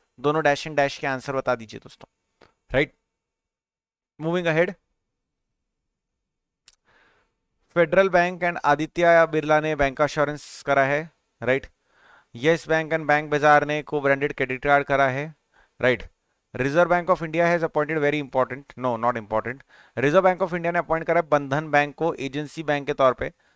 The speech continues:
बहुत सारे एजेंसी बैंक हो गए हैं, तो मैं यहाँ पर ऐसे क्यों उड़ा रहा हूँ दोस्तों, ये अनइम्पॉर्टेंट इसलिए है मेरे लिए क्योंकि ऐसे एग्रीमेंट हर महीने बहुत होते हैं, ऐसे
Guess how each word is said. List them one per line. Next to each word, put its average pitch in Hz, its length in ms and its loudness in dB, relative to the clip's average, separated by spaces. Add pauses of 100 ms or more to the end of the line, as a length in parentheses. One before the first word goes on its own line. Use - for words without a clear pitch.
(140)
बहुत 139 280 4
सारे 170 220 2
एजेंसी 156 320 -8
बैंक 160 240 0
हो 139 120 -6
गए 131 100 -4
हैं, 139 160 -8 (380)
तो 165 40 -8
मैं 180 100 -2
यहाँ 165 240 2
पर 185 120 4
ऐसे 185 200 0
क्यों 196 200 -2
उड़ा 156 220 8
रहा 160 100 6
हूँ 160 80 -4
दोस्तों, 151 360 -4 (340)
ये 170 120 2
अनइम्पॉर्टेंट 175 580 2
इसलिए 170 280 -4
है 170 60 0
मेरे 151 180 0
लिए 160 100 -2
क्योंकि 165 240 -6
ऐसे 175 320 -2 (340)
एग्रीमेंट 156 520 -4 (160)
हर 160 140 2
महीने 156 240 -2
बहुत 143 260 2
होते 135 180 -2
हैं, 139 160 -6 (440)
ऐसे 147 580 -2